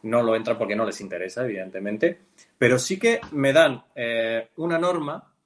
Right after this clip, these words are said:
que habla de las prerrogativas o de los derechos, vamos a decirlo así, que tienen los expresidentes del gobierno por el hecho de serlos.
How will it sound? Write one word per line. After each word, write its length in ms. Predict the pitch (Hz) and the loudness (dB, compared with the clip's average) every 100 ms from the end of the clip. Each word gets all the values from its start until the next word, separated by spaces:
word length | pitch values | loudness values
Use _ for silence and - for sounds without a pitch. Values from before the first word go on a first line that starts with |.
| _ | _
que 120 | - 127 | -4 -2
habla 260 | 135 156 | 0 -2
de 180 | 143 127 | -4 -6
las 240 | 123 120 | -6 -10
prerrogativas 920 | - 113 113 110 107 170 170 110 101 | -8 -10 -8 -6 -4 -4 -4 -6 -8
o 180 | 104 104 | -10 -10
de 100 | 104 | -8
los 280 | 104 110 101 | -6 -8 -6
derechos, 460 | 107 147 - 113 110 | -4 -4 -4 -10 -6
vamos 220 | 117 110 | -6 -4
a 60 | |
decirlo 320 | 110 107 113 101 | -6 -4 -6 -6
así, 160 | 123 | -6
que 80 | 123 | -8
tienen 320 | 107 117 139 | -10 -10 -8
los 160 | 113 - | -8 -10
expresidentes 640 | 101 104 98 101 104 113 | -14 -14 -14 -16 -14 -8
del 140 | 117 110 | -6 -6
gobierno 440 | 98 104 120 160 | -8 -10 -10 -8
por 180 | 110 95 | -6 -4
el 80 | 92 | -6
hecho 180 | 95 101 | -10 -8
de 60 | |
serlos. 420 | 95 117 85 - | -2 -2 -4 -18